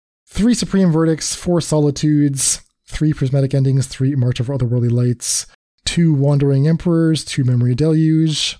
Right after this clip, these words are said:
two Force Negation, and, of course, the two Restoration Angels.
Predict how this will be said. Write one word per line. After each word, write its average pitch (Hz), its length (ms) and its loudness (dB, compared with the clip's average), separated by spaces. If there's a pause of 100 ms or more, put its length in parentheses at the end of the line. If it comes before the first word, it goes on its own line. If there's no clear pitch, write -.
(120)
two 233 240 0
Force 185 320 -2
Negation, 165 540 0
and, 131 380 0 (200)
of 143 120 -6
course, - 580 -6 (100)
the 127 120 -2
two 120 300 -4
Restoration 135 680 -2
Angels. 131 540 -2